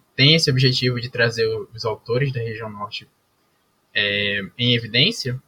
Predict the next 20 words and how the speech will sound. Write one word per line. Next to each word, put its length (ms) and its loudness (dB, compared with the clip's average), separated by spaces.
né? 320 -4
E 280 -2
eu 120 -10
tô 120 -18
ficando 180 0
muito 160 2
feliz 240 2
com 120 -2
o 40 -2
que 80 -2
a 20 2
gente 140 2
tá 100 -4
conseguindo, 600 -6
conhecendo 560 0
vários 400 4
autores, 680 -6
inclusive, 540 -20
que 80 -20
são 260 -6